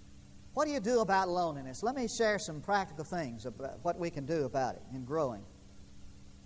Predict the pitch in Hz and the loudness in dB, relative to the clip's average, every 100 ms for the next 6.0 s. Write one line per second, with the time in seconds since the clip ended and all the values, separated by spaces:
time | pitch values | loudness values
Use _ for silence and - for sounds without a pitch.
0 | - - - - - - - - - - | -18 -16 -16 -16 -16 -16 -18 -18 -18 -18
1 | - - - - 208 202 185 160 117 104 | -18 -18 -16 -8 -2 2 4 4 0 -6
2 | - - - - - - - - - - | -14 -16 -16 -14 -14 -16 -18 -18 -18 -18
3 | - - - - - - - - - - | -18 -18 -18 -18 -18 -16 -16 -16 -16 -18
4 | - - 226 285 302 - - - 226 294 | -12 2 10 10 10 0 -8 4 8 10
5 | 311 285 302 294 254 233 - 147 151 | 10 8 6 4 8 8 8 2 0